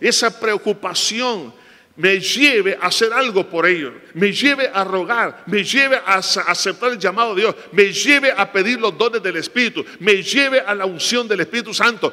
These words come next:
me lleve a poder ma-, man-, poder caminar por donde tengo que caminar y hacer lo que tengo que hacer. Por eso es importante que nosotros nos dispongamos como estos, estos discípulos en las manos del Señor, y el Señor va a hacer la obra.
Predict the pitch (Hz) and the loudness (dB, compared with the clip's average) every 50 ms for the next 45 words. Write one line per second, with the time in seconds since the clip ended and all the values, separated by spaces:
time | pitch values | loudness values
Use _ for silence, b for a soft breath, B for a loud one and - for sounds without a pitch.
0 | B B B 175 214 220 202 - - 247 294 302 285 277 277 254 - - 190 202 | B B B 4 4 4 4 2 4 6 6 6 6 6 4 4 4 4 2 2
1 | 196 - 196 196 190 226 254 247 214 185 180 196 196 185 170 170 185 180 180 180 | 2 2 -2 0 2 2 2 2 -2 -2 2 2 2 2 4 4 4 4 4 0
2 | 156 B B B B - 180 190 202 240 247 233 196 - - 214 208 196 196 185 | -6 B B B B -2 0 2 4 4 2 0 -6 -4 -2 -2 -2 0 0 2
3 | 220 233 233 220 - - 196 196 185 190 185 175 185 175 - 240 233 220 214 - | 2 2 2 2 0 2 0 0 0 0 -2 -2 -2 0 0 0 2 2 2 2
4 | - 185 - 180 175 170 185 202 220 214 202 190 185 170 - - 233 226 214 208 | 0 0 0 0 0 0 0 0 0 0 0 0 -2 -2 0 2 2 2 0 0
5 | - 180 175 - 202 208 196 196 185 - 160 156 143 - 196 226 214 170 - - | -2 -4 -2 -2 -2 0 0 0 0 0 -2 -4 -2 -2 -2 -2 -2 -4 -6 -8
6 | B B B B B B B B B _ 120 135 214 269 175 185 240 220 - 240 | B B B B B B B B B _ 2 4 4 4 4 2 0 0 0 -2
7 | 233 208 170 190 214 196 180 - - 202 233 240 208 175 135 - 139 139 151 156 | -4 -6 -4 -4 -4 -4 -4 -2 0 0 0 0 0 -4 -4 -2 -2 -2 -2 -2
8 | - - - _ _ - - 196 190 202 190 - - 240 240 - 226 208 - - | -6 -14 -20 _ _ -4 -4 -2 -2 -2 -2 -2 -2 -2 -2 -2 -2 -2 -4 -8
9 | - - 151 175 165 - 185 175 - - 185 185 175 170 165 208 233 247 247 226 | -16 -8 -8 -8 -6 -6 -8 -10 -10 -8 -6 -6 -6 -4 -2 -2 -2 0 0 -2
10 | - - 170 180 175 208 220 208 214 208 190 180 175 156 185 185 180 - 214 208 | -2 -2 -6 -2 0 0 0 0 -2 -4 -4 -4 -2 0 0 0 0 0 -2 -4
11 | 180 202 - - 220 214 170 - - 135 127 135 139 127 - B B B B B | -2 -4 -4 -2 -2 -4 -4 -6 -10 -10 -8 -8 -8 -10 -12 B B B B B
12 | B 170 170 160 151 143 151 175 175 170 165 156 160 143 - 147 143 135 147 165 | B 0 0 0 -2 -2 -4 -6 -6 -4 -4 -4 -4 -4 -4 -4 -6 -6 -6 -6
13 | 165 156 131 - 151 165 165 151 - - 156 147 165 196 202 190 180 156 - 180 | -6 -6 -8 -4 0 0 0 0 0 -4 -4 -2 -2 -2 -2 -2 -4 -4 -2 -4
14 | 185 175 170 156 165 202 208 185 160 139 117 110 - | -4 -2 -2 -2 0 0 -2 -2 -4 -6 -8 -10 -12